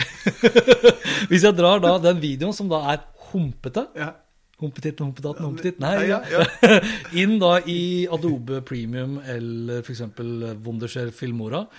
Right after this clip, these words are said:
Speaker 1: så kan jeg jo da, eh, ta sånn her, eh, antihumpete funksjon.
Speaker 2: Antihumple?
Speaker 1: Ja.
Speaker 2: Ja.
Speaker 1: Hvor den kropper bildet. Men
Speaker 2: Ja.
Speaker 1: selv ikke da så har jeg fått det til å bli såpass stødig at det blir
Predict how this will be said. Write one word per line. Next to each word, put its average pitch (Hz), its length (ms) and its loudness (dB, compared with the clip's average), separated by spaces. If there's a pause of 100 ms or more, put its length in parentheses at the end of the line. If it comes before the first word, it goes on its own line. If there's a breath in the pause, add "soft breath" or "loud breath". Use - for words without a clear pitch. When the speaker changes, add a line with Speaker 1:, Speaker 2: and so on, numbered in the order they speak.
(420 loud breath)
Speaker 1:
så - 240 -6
kan 123 280 -8
jeg 131 140 -2
jo 147 80 -4
da, 131 380 -2
eh, 131 300 -4
ta 131 220 -8
sånn 120 180 -10
her, 110 100 -10
eh, 113 220 -8 (560)
antihumpete 165 840 0
funksjon. 185 340 0 (180)
Speaker 2:
Antihumple? 127 640 -8 (100)
Speaker 1:
Ja. 170 220 -2
Speaker 2:
Ja. 156 140 -8 (280 loud breath)
Speaker 1:
Hvor 160 240 0
den 180 160 0
kropper - 480 -4
bildet. 165 360 -2 (100)
Men 156 160 -6
Speaker 2:
Ja. 165 60 -6
Speaker 1:
selv 170 260 -4
ikke 160 180 -6
da 143 160 -4
så 151 140 -10
har 147 60 -8
jeg - 100 -14
fått - 120 -18
det 117 100 -18
til 127 100 -10
å 123 100 -8
bli 120 180 -8
såpass 123 500 -14
stødig 120 320 -10
at 120 100 -14
det 104 100 -16
blir 107 320 -14